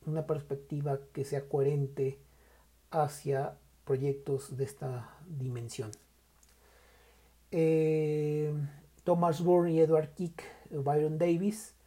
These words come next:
en Quantitative Cross National Study of Deforestations in the Late Twentieth Century,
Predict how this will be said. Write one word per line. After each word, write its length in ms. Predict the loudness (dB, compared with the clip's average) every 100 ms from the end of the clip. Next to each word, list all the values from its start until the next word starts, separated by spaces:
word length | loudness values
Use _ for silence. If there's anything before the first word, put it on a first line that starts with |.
| -20 -20 -20 -20 _ -6
en 200 | -4 -2
Quantitative 640 | -4 -2 -4 -2 0 0
Cross 380 | 4 4 4 0
National 480 | -4 -2 -4 -4 -4
Study 460 | -4 -2 0 0
of 180 | -2 -2
Deforestations 960 | -4 -2 0 -2 -2 0 0 0 -6 -4
in 80 | -4
the 120 | -2
Late 280 | -2 -2 -4 -10
Twentieth 380 | -6 -6 -6 -6
Century, 600 | -4 -2 2 2 2